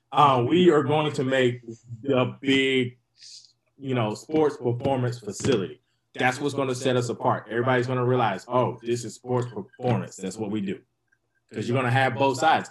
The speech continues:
It's pretty much gonna be going to, like, I, I've always been college system type deal. That's why the clothes that we chose, like, I got, like, freaking, you know, B P jackets on and stuff like that. What other gym around here wears B P jackets?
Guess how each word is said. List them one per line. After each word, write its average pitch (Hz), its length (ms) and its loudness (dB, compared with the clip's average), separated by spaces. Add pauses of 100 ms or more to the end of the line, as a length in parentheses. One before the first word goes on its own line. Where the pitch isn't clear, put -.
(160)
It's 180 180 4
pretty 240 180 6
much 196 200 4
gonna 160 220 2
be 147 140 2
going 139 420 2
to, 135 340 2
like, 120 220 2 (560)
I, 151 320 6
I've 160 280 6
always 156 280 6
been 123 380 0 (240)
college 120 380 4
system 123 500 -2
type 117 240 -2
deal. 113 180 0
That's 117 160 -4
why 110 200 0
the 104 80 -8
clothes 107 320 -4
that 101 180 -6
we 107 160 -8
chose, 101 640 -6 (140)
like, 101 220 -4
I 104 120 -2
got, 101 240 -2
like, 90 200 -10
freaking, 95 460 -6 (220)
you 104 160 -8
know, 95 120 -4
B 120 220 -6
P 123 180 -2
jackets 104 460 -6
on 101 180 -6
and 92 80 -6
stuff 101 160 -10
like 98 140 -6
that. 95 160 -6
What 123 160 -4
other 117 240 -4
gym 107 300 -6
around 104 220 -8
here 101 200 -10 (100)
wears 104 280 -10
B 107 180 -10
P 110 100 -10
jackets? - 640 -14